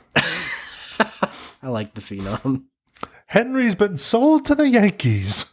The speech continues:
Speaker 1: <laughs>
Speaker 2: I'm his manager. <laughs>
Speaker 1: That's the sequel we all needed.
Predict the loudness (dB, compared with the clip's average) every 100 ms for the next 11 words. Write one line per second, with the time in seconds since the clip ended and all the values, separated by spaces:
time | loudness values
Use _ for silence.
0 | _ -14 -14 -18 -20 -20 -20 -20 -18 -16
1 | -16 _ _ _ -18 -16 -14 -12 -10 0
2 | 2 2 2 2 2 2 2 4 4 2
3 | 2 0 -4 -8 -8 -12 0 2 2 0
4 | 2 2 2 0 -4 -2 0 0 0 -2
5 | -2 -2